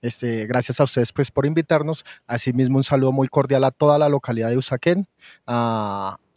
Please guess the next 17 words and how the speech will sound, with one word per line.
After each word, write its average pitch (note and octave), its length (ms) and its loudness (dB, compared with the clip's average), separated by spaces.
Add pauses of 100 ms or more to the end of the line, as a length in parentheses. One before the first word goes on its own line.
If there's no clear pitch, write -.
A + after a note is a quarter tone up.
a, B2+ 220 -6
a, A2 600 -4 (400)
a A#2 560 -4 (120)
toda E3+ 220 6
la E3+ 100 4
localidad. C#3+ 600 0 (100)
Eh, C3+ 220 -4
quería B2 320 -4
contarles, B2+ 420 0
pues, - 160 -6
que - 80 -6
estamos B2 440 -6
ha-, A#2+ 260 -2
haciendo A#2+ 400 -4
temas C3 260 -2
de C3+ 100 -2
fortalecimiento, B2+ 1080 -2